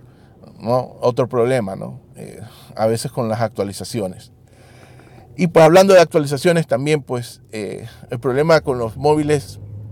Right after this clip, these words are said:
de las operadoras, a diferencia de los libres, es que las actualizaciones no salen al mismo ritmo que en los diferentes fabricantes. Por ejemplo, si tengo Samsung, Samsung podrá estar diciendo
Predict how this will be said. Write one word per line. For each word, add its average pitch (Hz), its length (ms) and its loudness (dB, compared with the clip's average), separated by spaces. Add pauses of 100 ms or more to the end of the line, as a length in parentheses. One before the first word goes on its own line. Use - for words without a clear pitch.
(560)
de 135 160 0
las 139 140 4
operadoras, 135 720 2
a 107 40 -10
diferencia 127 480 -10
de 156 80 0
los 156 160 -2
libres, 139 360 -10 (540)
es 156 140 -10
que 165 240 -8 (800)
las 151 420 4
actualizaciones 147 920 0
no 160 200 -2
salen 165 460 2 (340)
al 135 160 -2
mismo 165 320 0
ritmo 151 460 -2 (560)
que 156 320 -2 (400)
en 135 140 -8
los 131 140 -6
diferentes 135 440 -6
fabricantes. 113 600 -2 (140)
Por 117 100 -10
ejemplo, 143 280 -6
si 143 100 -12
tengo 151 300 -6
Samsung, 165 500 2
Samsung 147 380 -4
podrá 135 240 -2
estar 135 240 -2
diciendo 143 460 -8